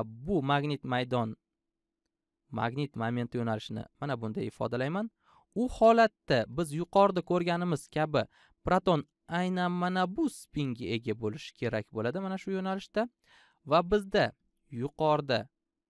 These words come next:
shimoliy qutb joylashadi, pastda janubiy qutb joylashadi, to'g'rimi? Mana bu ko'rinishda. Mana shu tashqi magnit maydon magnit momentiga teskari bo'lgan magnit momentiga ham ega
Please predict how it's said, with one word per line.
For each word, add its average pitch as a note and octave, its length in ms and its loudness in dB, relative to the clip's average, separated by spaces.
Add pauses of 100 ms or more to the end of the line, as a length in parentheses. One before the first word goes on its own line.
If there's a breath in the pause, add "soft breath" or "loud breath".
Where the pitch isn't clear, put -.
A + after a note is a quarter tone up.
(380)
shimoliy B2+ 560 0
qutb A#3 220 -6 (100)
joylashadi, A2+ 440 0 (120)
pastda B2 320 -4 (180)
janubiy A#2 480 -4
qutb - 280 -16
joylashadi, G#2 500 -6
to'g'rimi? C3+ 320 -6 (640)
Mana A2 240 -10
bu B2+ 80 -10 (120)
ko'rinishda. - 500 -10 (840 soft breath)
Mana G#3+ 260 2
shu - 300 2 (300)
tashqi G3+ 400 2 (180)
magnit G3 360 0 (160)
maydon F3+ 480 4 (280 soft breath)
magnit F#3+ 560 4 (120)
momentiga F#3+ 480 2 (180)
teskari B3+ 640 6
bo'lgan G#3+ 400 6
magnit F3+ 420 2
momentiga F3+ 600 0
ham C#4+ 140 -4
ega F#3 200 0